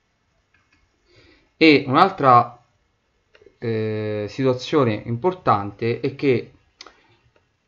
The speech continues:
uno studente in particolare è colui che personalizza un ruolo, cercandone poi di carpirne, di capirne le varie,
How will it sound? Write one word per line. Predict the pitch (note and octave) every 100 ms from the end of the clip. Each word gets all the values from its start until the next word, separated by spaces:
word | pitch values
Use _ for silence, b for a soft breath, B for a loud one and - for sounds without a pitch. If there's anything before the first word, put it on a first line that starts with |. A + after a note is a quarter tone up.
| _ _ _
uno | - D#3 D#3
studente | D3+ D#3 G3+ G3
in | D#3+
particolare | C#3+ C#3 - C#3 D3 F3+ A3 G#3 F3+ -
è | C3 B2
colui | - C3 C#3+ D3+ D3+ C#3+ C#3+ -
che | - B2+ B2 A#2+ A#2+ _ _ _
personalizza | - B2+ - C#3+ C3 C3 C3 A2+ B2 G#2
un | B2+
ruolo, | A2+ B2 A#2 G2+ G2 G2+ _ _ _ _
cercandone | - B2+ A#2+ - C#3 C#3 B2+ A#2+
poi | B2+ C3 B2+ - -
di | A2+ G#2+ A#2+ A2+
carpirne, | A#2+ A2+ - D#3 D3 A#2+ A#2 A2+ G2+
di | A2
capirne | A#2 A2+ B2+ B2 A#2+ A#2 A2+ b b b b _
le | G#2+ A2
varie, | A#2+ A#2+ A#2 A2+ A2 -